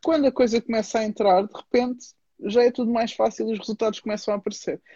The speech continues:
Se a pessoa nesta fase inicial não tem paciência para esperar, que eu acho que tem muito a ver com os seis meses que tu disseste há pouco, se a pessoa não tem esta paciência de esperar, não é? Se não traduz isto para estilo de vida e para resultado, e se o objetivo dela é só resultado,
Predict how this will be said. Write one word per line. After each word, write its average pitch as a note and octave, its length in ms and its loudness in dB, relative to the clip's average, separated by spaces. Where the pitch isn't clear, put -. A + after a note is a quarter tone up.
Se - 180 -4
a - 20 4
pessoa D#4 240 -4
nesta D#4 280 0
fase B3 320 0
inicial A3 400 -2
não F#3+ 120 -4
tem G#3 160 -4
paciência G3+ 440 -4
para F#3+ 120 -8
esperar, F3 400 -4
que - 80 -8
eu G3+ 80 0
acho A3 140 -4
que - 40 -14
tem A#3 80 -4
muito G#3+ 220 -4
a - 20 -4
ver G3 140 0
com G3 100 -6
os F#3 140 -8
seis G3 180 0
meses F3+ 240 -6
que - 80 -20
tu - 80 -10
disseste F3 420 -8
há E3+ 140 -10
pouco, D#3 180 -10
se - 120 -6
a - 20 0
pessoa B3+ 180 -2
não B3+ 160 0
tem A#3 180 0
esta G#3+ 220 -4
paciência G3+ 560 -4
de F#3 100 -14
esperar, E3 420 -6
não F3 80 -4
é? E3+ 60 -4
Se - 120 -16
não A#3 140 2
traduz A3 380 0
isto G#3+ 280 -4
para A3+ 200 4
estilo A3 280 -2
de F#3+ 140 -4
vida F#3 300 -2
e G#3+ 100 0
para G3+ 260 0
resultado, F3+ 640 -4
e E3 60 -8
se - 140 -6
o G#3+ 40 4
objetivo A3+ 400 -2
dela G#3 220 0
é G3+ 40 0
só F#3+ 200 -2
resultado, F#3 480 -8